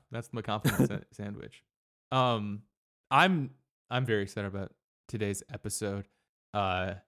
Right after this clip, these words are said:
Speaker 1: I was, uh,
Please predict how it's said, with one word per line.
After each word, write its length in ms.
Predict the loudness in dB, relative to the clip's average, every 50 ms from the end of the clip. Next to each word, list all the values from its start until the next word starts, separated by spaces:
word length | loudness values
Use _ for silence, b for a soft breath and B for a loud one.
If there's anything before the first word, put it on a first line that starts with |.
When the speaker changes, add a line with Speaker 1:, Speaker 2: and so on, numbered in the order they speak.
| _ _ _ _ _ _ _ _
Speaker 1:
I 460 | 4 6 6 6 6 6 4 2 0 -4 _ _ _ _ _ _ _ _ _
was, 420 | -2 0 2 2 2 2 0 -2 -4 -6 _ 0
uh, 380 | 4 4 6 6 4 4 0